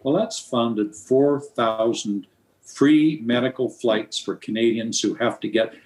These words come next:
disadvantaged Canadians, financially disadvantaged Canadians who have to get to healthcare far from home.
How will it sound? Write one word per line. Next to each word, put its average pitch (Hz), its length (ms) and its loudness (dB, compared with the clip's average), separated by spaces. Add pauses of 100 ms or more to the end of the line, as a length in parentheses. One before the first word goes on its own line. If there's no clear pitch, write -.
(160)
disadvantaged 139 760 2
Canadians, 95 440 -6
financially 139 580 -2
disadvantaged 107 800 -4
Canadians 98 640 -4 (340)
who 107 160 -2
have 127 260 0
to 123 80 0
get 107 200 -4
to 107 180 -6
healthcare 104 760 -2
far 92 300 -4
from 90 180 -10
home. 95 260 -2